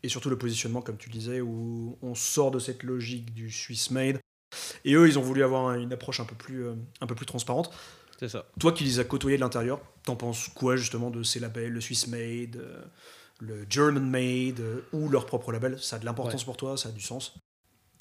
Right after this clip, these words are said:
Speaker 2: Moi, je trouve que les labels en soi, euh, ben, prenons l'exemple du Swiss made, je trouve que ça fait pas énormément sens pour le client f-, final,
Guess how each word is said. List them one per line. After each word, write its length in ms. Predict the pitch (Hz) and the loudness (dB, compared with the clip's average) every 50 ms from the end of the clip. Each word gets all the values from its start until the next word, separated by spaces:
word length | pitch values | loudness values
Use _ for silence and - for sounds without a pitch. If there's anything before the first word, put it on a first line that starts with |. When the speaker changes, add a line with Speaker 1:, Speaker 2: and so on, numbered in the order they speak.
| _ _ | _ _
Speaker 2:
Moi, 100 | - 143 | -4 -4
je 60 | 139 - | -4 -4
trouve 160 | - 165 151 | -4 -6 -6
que 100 | - 143 | -2 0
les 560 | 139 127 123 127 123 123 123 127 131 131 131 | 2 2 2 0 0 -2 -2 -2 -2 0 0
labels 280 | 135 135 135 151 160 160 | 0 0 0 0 0 0
en 120 | 139 131 | -2 -4
soi, 500 | 120 - - - - 131 135 160 170 - - - - - - - - - - | -6 -8 -8 -4 0 0 0 0 -2 -8 -14 -20 -20 -20 -20 -20 -20 -16 -8
euh, 520 | 110 113 117 117 113 113 113 113 110 110 110 | -6 -4 -2 -2 -2 -2 -2 -2 -2 -2 -2
ben, 320 | 110 113 110 110 110 113 110 | -2 -2 -2 0 -2 -2 -4
prenons 220 | - - 123 131 131 | -6 -2 0 2 4
l'exemple 300 | 131 123 120 131 127 117 | 4 4 2 2 0 0
du 120 | 117 113 | -2 -4
Swiss 320 | 110 - - - - - - | -6 -6 -4 -4 -4 -2 -2
made, 260 | 123 135 135 110 101 - _ - - - _ _ | -2 -2 -2 -4 -4 -8 _ -20 -20 -20 _ _
je 80 | - - | -16 -8
trouve 160 | - 135 123 | -6 -6 -4
que 100 | - 143 | -4 -4
ça 160 | 127 - 113 | -4 -4 -6
fait 120 | 107 117 113 | -6 -8 -8
pas 380 | - - 127 127 127 123 - - | -4 -2 0 0 0 -2 -4 -4
énormément 440 | 120 123 123 123 123 123 123 123 131 | -4 -2 0 2 2 2 0 0 -2
sens 300 | - - 143 143 139 - | -4 -4 -4 -4 -4 -4
pour 160 | - 127 117 | -4 -2 -2
le 80 | 117 113 | -2 -2
client 240 | 113 - 131 123 | -6 -8 -8 -8
f-, 60 | 113 - | -8 -8
final, 840 | - - - - - - - - - - 139 123 120 143 170 147 | -12 -16 -16 -16 -14 -14 -12 -10 -6 -2 0 0 0 0 -2 -4